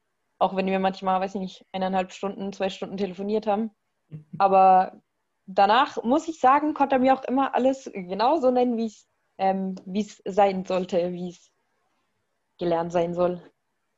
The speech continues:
Speaker 1: Ja, aber ich würd sagen, das hat nicht nur ihm was gebracht, sondern auch mir. Das ist einfach immer so, wenn man voneinander lernt, dass es mir das auch nochmal mega viel in den Kopf gebrannt hat. Ist einfach so.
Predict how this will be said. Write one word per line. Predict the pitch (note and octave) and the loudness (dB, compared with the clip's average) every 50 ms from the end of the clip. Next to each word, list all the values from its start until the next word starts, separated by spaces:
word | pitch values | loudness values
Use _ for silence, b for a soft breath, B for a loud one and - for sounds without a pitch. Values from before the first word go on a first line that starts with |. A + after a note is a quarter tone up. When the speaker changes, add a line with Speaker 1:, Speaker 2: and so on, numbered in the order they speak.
| _ _ _ _ _ _ | _ _ _ _ _ _
Speaker 1:
Ja, | A3+ A3+ G#3 | 4 4 6
aber | - C#3+ F3+ F#3+ | 6 4 4 2
ich | F#3+ F#3+ G3+ | 0 0 0
würd | G3 F#3 | -2 0
sagen, | F#3+ G3 F#3 F#3 F#3 | 2 4 2 2 2
das | F3+ F3+ - | -2 -4 -4
hat | G#3+ - - G#3+ - _ - | -4 -4 -4 -10 -16 _ -8
nicht | G#3+ F#3 | -4 0
nur | A3 A#3 | 0 2
ihm | A3+ B3 B3+ A3 | 2 2 2 2
was | F#3+ F3+ F#3 | 0 0 -2
gebracht, | - F3+ F3 F3+ F#3 F#3 - - | -8 -8 -2 -2 -2 -2 -4 -6
sondern | F3+ F3+ F3+ F3+ F3+ | -6 -4 -2 -2 -2
auch | F3 F3 - | -2 -2 -2
mir. | G3 A3 A3 F#3 F3+ F3+ F#3+ F#3 _ _ _ _ _ _ _ _ _ _ _ _ _ _ _ _ - | -2 -2 0 0 -2 -4 -6 -10 _ _ _ _ _ _ _ _ _ _ _ _ _ _ _ _ -6
Das | - F#3 F#3 - - | -4 -4 -4 -4 -8
ist | F#3 - - | -12 -10 -8
einfach | - F3+ - F#3+ - | -8 -8 -6 -8 -10
immer | - F#3+ F#3+ F#3+ F#3 | -8 -6 -4 -4 -4
so, | F#3 F3+ F3 | -4 -6 -6
wenn | F3+ F3 F3+ | -6 -8 -8
man | F3 F3 | -8 -8
voneinander | - - F#3 F3+ F3+ F3+ F3 F3+ F3+ F3+ F3+ | -6 -6 -6 -4 -6 -6 -6 -6 -2 -2 -2
lernt, | F3+ F3+ F3+ F#3 F3+ F#3 F#3 - _ _ _ _ _ _ _ _ _ _ _ _ _ | 0 0 -2 -2 -4 -6 -10 -14 _ _ _ _ _ _ _ _ _ _ _ _ _
dass | - F#3 F#3+ E3 | 0 0 0 0
es | E3+ F3 E3+ - - - | -4 -12 -16 -16 -18 -12
mir | - F#3+ F3+ F#3 F#3 E3+ | -8 -4 -2 -2 -2 -4
das | F3 F3 - | -4 -8 -8
auch | - - F#3 F#3 - - _ _ _ _ _ _ _ _ - | -4 -4 -4 -4 -6 -14 _ _ _ _ _ _ _ _ -4
nochmal | G3 F#3+ F#3+ G#3 G3 F3+ | -2 -2 0 2 0 0
mega | F3+ E3+ E3+ F3 F3+ | 0 0 -2 -2 -2
viel | - - F#3+ F#3 | -2 -4 -4 -2
in | G3+ G#3+ | -2 -2
den | A3 | -2
Kopf | - C#4 C#4+ - | -4 -4 -6 -6
gebrannt | - E3+ E3+ E3+ E3+ F3+ - | -10 -10 -8 -6 -8 -4 -4
hat. | F#3+ F3 - - - _ | -4 -6 -6 -10 -12 _
Ist | A#3+ A3+ - | -8 -6 -6
einfach | - F3+ - E3+ | -6 -6 -6 -10
so. | - - F#3 F3 F3 | -10 -10 -12 -12 -12